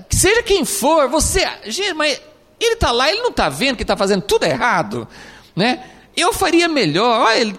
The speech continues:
que ele tá fazendo com a inflação, olha o que ele tá fazendo com o desemprego, ah, não sei o quê, por que que ele não faz assim? Mas tá tão evidente, mas, gente, só um cego pra não ver que devia fazer assim", né? Então, a gente sempre pensa, então, quando a gente chega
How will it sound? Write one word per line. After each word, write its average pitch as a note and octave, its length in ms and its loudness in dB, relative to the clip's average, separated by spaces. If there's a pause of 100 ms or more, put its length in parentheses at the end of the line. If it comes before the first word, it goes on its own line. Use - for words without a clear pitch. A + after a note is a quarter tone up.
que - 80 -2
ele A3+ 100 -4
tá - 120 -2
fazendo G3 320 -4
com G#3 80 -2
a G3+ 40 2
inflação, F#3 680 0
olha F4 100 0
o G#4+ 40 -2
que - 60 -6
ele F#4+ 80 -4
tá C4 100 -2
fazendo G3+ 360 0
com G#3 100 -2
o G#3 40 0
desemprego, F#3 760 -2
ah, G4 100 2
não G#4+ 140 -2
sei C4 160 0
o A#3+ 60 0
quê, B3+ 400 -2 (300)
por G4 120 0
que G#4+ 100 2
que G4+ 80 -2
ele E4+ 100 -2
não B3+ 100 2
faz A3+ 300 0
assim? G3 300 0
Mas E4+ 180 -4
tá G#4 120 -2
tão F#4 540 0
evidente, B3+ 720 -2
mas, C4 300 -10
gente, F4 220 -4
só G#4+ 300 -2
um - 20 -4
cego C4 500 0
pra A#3 140 -2
não G#3 180 0
ver B3+ 160 -2
que - 120 -2
devia E4+ 220 -2
fazer D#4 280 -2
assim", A3 540 -2 (680)
né? F#3 280 0 (600)
Então, D4+ 520 0
a A#3+ 100 -2
gente D4+ 180 -2
sempre E4+ 640 0
pensa, C4 400 -2
então, B3+ 160 -2
quando E4 520 0
a C4 40 0
gente G#3+ 220 -4
chega F3+ 500 0